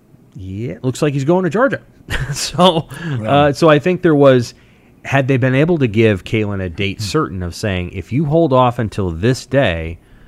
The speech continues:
Speaker 1: um, we think we'll be able to give you a definitive answer," maybe they would have been able to do something. But, of course, you can't tell a kid that, Evan, and, and you can't, it's not so easy to be able to just, you know, keep a kid on the line.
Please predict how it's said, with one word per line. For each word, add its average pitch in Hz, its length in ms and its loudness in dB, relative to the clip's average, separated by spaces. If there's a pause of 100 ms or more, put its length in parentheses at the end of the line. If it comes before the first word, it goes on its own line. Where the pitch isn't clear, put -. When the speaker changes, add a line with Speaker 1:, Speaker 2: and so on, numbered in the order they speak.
(220)
Speaker 1:
um, 85 520 -6
we 101 160 -4
think 107 260 -4
we'll 104 120 -4
be 95 120 0
able 92 140 -2
to 92 60 -6
give 90 160 -2
you 92 120 -2
a 85 40 -4
definitive 90 540 -6
answer," 110 440 -8
maybe 87 260 -6
they 87 120 -4
would 87 160 -4
have 80 60 -4
been 82 120 -6
able 78 160 -8
to 76 80 -16
do 104 160 -4
something. 90 340 -8
But, 117 120 2
of 127 80 -4
course, 160 240 0 (300)
you 156 120 -2
can't 156 300 -6
tell 156 180 -4
a 117 40 -4
kid - 200 -10
that, 76 260 -10 (180)
Evan, 92 340 -8
and, 95 380 -8
and 98 340 -6
you 104 100 -4
can't, 127 380 -4 (640)
it's - 180 -8
not 139 220 0
so 120 220 -2
easy 113 400 -2
to 92 60 -2
be 101 180 -2
able 101 160 -4
to 98 60 -2
just, 92 320 -6
you 117 80 -2
know, 90 320 -4 (100)
keep - 220 -2
a 104 60 -2
kid 110 240 -4
on 104 220 -2
the 92 80 -8
line. 95 560 -2